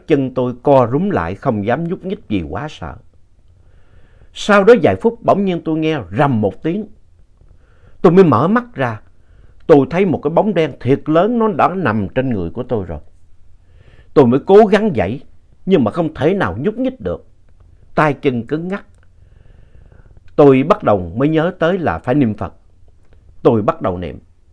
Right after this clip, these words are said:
"Nam Mô A Di Đà Phật, phù hộ độ trì cho con qua kiếp nạn này." Tôi niệm liên tục như vậy, nhưng mà nó vẫn nằm trên người tôi.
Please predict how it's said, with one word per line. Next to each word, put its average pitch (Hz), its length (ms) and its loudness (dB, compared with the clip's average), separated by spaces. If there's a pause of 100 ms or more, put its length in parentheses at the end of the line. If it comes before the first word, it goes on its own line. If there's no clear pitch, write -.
(400)
"Nam 120 200 0
Mô 113 160 0
A 107 140 -4
Di 110 180 -6
Đà 82 160 -8
Phật, - 280 -10 (320)
phù 107 240 0
hộ 87 240 -4
độ 101 300 -2
trì 92 180 -6
cho 117 200 -10
con 113 220 -4
qua 107 120 -4
kiếp 175 280 -10
nạn 90 220 -8
này." 85 160 -12 (1500)
Tôi 190 120 6
niệm 139 220 2
liên 190 260 4
tục - 180 0
như 160 180 -4
vậy, 87 260 -4 (760)
nhưng 190 240 4
mà 101 80 0
nó 117 180 0
vẫn 160 200 2
nằm 98 160 -4
trên 147 180 -4
người 101 220 -2
tôi. 120 160 0